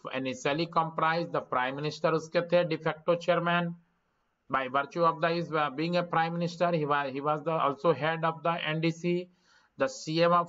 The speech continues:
all states were member, the member of planning commission were the member, and in the first meeting of the N D C held on, that is, November eight, nine to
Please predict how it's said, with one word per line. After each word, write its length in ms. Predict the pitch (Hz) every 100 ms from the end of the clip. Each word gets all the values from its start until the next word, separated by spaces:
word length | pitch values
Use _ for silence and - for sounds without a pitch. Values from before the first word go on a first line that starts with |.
| 156
all 280 | 143 156 160
states 380 | 160 170 151
were 180 | 151 165
member, 520 | 170 175 170 170 170
the 120 | 143 123
member 320 | 135 147 160
of 180 | 160 143
planning 300 | 135 156 156
commission 440 | 160 160 170 170
were 140 | 170
the 120 | 170 170
member, 500 | 170 170 180 196 214 - - -
and 200 | 131 151
in 140 | 151 151
the 100 | 139
first 520 | - 208 254 277 226
meeting 300 | 196 170 165
of 160 | 165 139
the 80 |
N 180 | 131 131
D 120 | 131
C 360 | 131 135 135 131
held 320 | 120 127 135
on, 440 | 127 123 123 127 117 -
that 180 | 120 131
is, 240 | 117 107
November 500 | 117 120 127 127 127 - -
eight, 260 | 190 220 220
nine 440 | 147 131 135 135 135 -
to 100 | 113